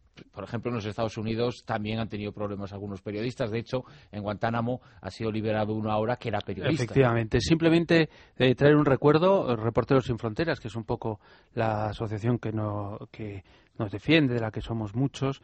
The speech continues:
Speaker 2: eh, ha celebrado su dieciocho día de la libertad de prensa y, y simplemente me gustaría, eh, a raíz de eso,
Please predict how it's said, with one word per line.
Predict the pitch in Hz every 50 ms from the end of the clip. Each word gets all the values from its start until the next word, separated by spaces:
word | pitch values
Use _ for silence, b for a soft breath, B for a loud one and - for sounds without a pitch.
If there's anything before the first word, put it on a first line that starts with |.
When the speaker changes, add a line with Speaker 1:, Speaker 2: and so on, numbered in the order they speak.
| b b b b b b
Speaker 2:
eh, | - 123 120 120
ha | 123
celebrado | 120 - 127 127 127 131
su | 127 - 127
dieciocho | 127 120 107 - 135 127 - - 120
día | 123 123 123
de | 123 120
la | 113
libertad | 110 110 110 110 110 107 - 123 117
de | 110 107
prensa | - 120 123 123 117 - - 139 143 - b b b b b b
y, | - 120 117
y | 117 113 123 - 151 123 113 113 113 113 113 110 107 104 101 104 - - 120 110
simplemente | - - 139 135 135 131 131 123 135
me | 131 127
gustaría, | 123 123 113 - - 117 117 123 127 127 123 120 117 b b b b b b b
eh, | - 117 113 113 110 110 107 107 107 107 107 104 104 101 104
a | 117 123 113
raíz | 110 110 117 127 120
de | 110 120 117
eso, | 110 - - - 120 120 120